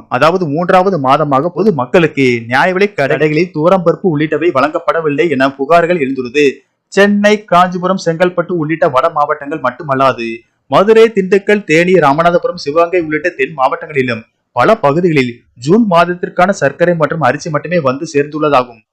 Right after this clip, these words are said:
ஜூன் மாதத்திற்குரிய துவரம்பருப்பு, பாமாயில் ஆகியவை வழங்கப்படவில்லை என புகார் எழுந்திருக்கிறது. ஏற்கனவே ஏப்ரல், மே மாதங்களுக்கான துவரம்பருப்பு மற்றும் பாமாயில் ஆகியவை வழங்கப்படாத நிலையில்,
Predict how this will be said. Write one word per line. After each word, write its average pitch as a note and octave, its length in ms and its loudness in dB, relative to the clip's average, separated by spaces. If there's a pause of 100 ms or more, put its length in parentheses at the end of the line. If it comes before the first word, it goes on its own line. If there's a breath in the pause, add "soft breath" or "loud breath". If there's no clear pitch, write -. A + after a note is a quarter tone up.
(220)
ஜூன் D#3+ 300 2
மாதத்திற்குரிய D3 720 2 (460)
துவரம்பருப்பு, G#3+ 520 4 (120)
பாமாயில் F3+ 540 4
ஆகியவை D3+ 360 4
வழங்கப்படவில்லை D#3+ 800 0
என C#3+ 140 -2 (180)
புகார் F#3+ 380 2
எழுந்திருக்கிறது. D3+ 680 0 (720)
ஏற்கனவே F#3 400 2 (180)
ஏப்ரல், F#3+ 380 2
மே E3+ 80 2 (120)
மாதங்களுக்கான E3+ 680 2 (100)
துவரம்பருப்பு E3+ 600 0
மற்றும் D3 240 -4
பாமாயில் D#3 460 2
ஆகியவை D3+ 320 0
வழங்கப்படாத C#3+ 500 -2 (100)
நிலையில், A#2+ 340 0